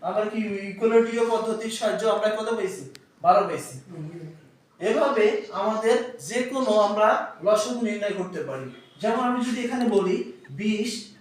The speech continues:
এবং চব্বিশের মধ্যে লসাগু কত? বিশ এবং চব্বিশের মধ্যে লসাগু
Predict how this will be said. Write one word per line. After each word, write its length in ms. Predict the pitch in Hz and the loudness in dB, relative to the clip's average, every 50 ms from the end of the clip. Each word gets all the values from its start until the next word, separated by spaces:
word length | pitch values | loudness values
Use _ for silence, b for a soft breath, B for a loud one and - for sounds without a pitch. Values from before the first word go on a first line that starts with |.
| - - 190 | -16 -6 -2
এবং 540 | 196 208 208 202 202 208 247 - - - - - - - - _ _ _ - | 0 0 2 4 4 2 2 0 -4 -8 -12 -18 -20 -20 -20 _ _ _ -4
চব্বিশের 640 | - 233 226 214 - 247 240 233 - 262 233 233 | 0 2 2 2 2 0 0 0 0 0 0 0
মধ্যে 260 | 226 208 208 202 214 | 0 0 0 2 2
লসাগু 600 | 214 208 185 190 208 202 202 208 202 208 214 208 | 2 2 2 2 2 0 0 0 0 2 2 0
কত? 140 | - - - - - - - - - - - | -2 -4 -6 -8 -12 -14 -16 -20 -20 -10 -6
বিশ 280 | 202 226 247 233 226 | -4 -4 -2 -2 0
এবং 320 | 220 202 208 226 262 - - - - - - - - - | 2 2 2 2 2 -2 -2 -6 -12 -18 -20 -20 -20 -8
চব্বিশের 640 | - 220 214 214 214 214 226 226 - 233 226 226 | -4 -2 0 0 0 0 -2 -2 0 0 0 2
মধ্যে 280 | 220 214 208 175 240 277 - - - - - - - - 160 | 2 0 0 0 0 0 0 0 -2 -8 -12 -18 -14 -6 -2
লসাগু 560 | 170 180 175 - - 214 214 220 254 - | 0 2 2 2 2 2 2 0 -2 -4